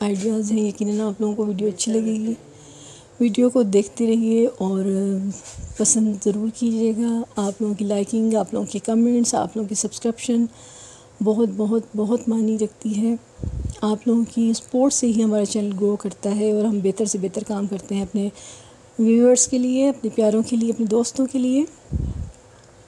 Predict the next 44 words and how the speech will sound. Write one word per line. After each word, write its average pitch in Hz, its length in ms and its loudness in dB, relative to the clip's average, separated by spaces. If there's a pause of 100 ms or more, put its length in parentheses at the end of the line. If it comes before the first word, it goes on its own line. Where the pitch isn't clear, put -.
(840)
अपने 285 200 4
प्यारों 302 240 6
के 285 100 -2
साथ 277 160 4
साथ 277 280 0
मुझे 220 200 0
ज़रूर 202 320 0
अपनी 220 200 -2
दुआ 233 200 4
में 254 180 6
याद 254 180 4
रखिएगा। 247 480 2
इंतज़ार 202 480 2
रहता 226 260 0
है 226 60 2
आप 220 120 -4
लोगों 240 140 4
की 247 100 -2
liking 254 320 0
का, 269 160 0
आप 269 140 0 (100)
लोगों 208 120 -2
के 190 100 -10
प्यार 214 300 -2
का, 214 160 -2
आप 202 140 -4
लोगों 202 120 -2
के 202 100 -14
comments 233 360 0
का 247 220 -2 (640)
और 269 200 4
आप 226 160 2 (100)
लोगों 208 100 -2
की 202 120 -4
subscription 214 600 -2
का। 254 240 -2 (2250)
तो 269 200 8
viewers, 262 400 4
मिलते 233 300 2
हैं 247 180 6
next 233 300 2
video 240 240 2
में 240 220 4
मज़ीद 226 360 2